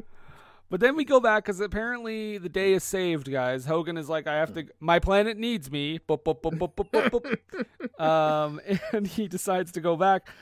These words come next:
Speaker 1: But suddenly, when Charlie returns home, he finds that, <gasps> "What's this?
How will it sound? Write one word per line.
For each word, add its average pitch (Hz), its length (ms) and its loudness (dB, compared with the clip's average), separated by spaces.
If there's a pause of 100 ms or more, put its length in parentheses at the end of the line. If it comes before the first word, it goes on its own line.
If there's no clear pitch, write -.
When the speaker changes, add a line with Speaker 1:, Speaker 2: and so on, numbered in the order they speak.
(240)
Speaker 1:
But 156 120 -6
suddenly, 208 640 6 (460)
when 147 140 -2
Charlie 220 380 6
returns 165 460 2
home, 147 480 0
he 151 140 -8
finds 165 400 2
that, 143 340 2 (100)
<gasps> - 640 -12
"What's 156 320 0
this? 196 600 2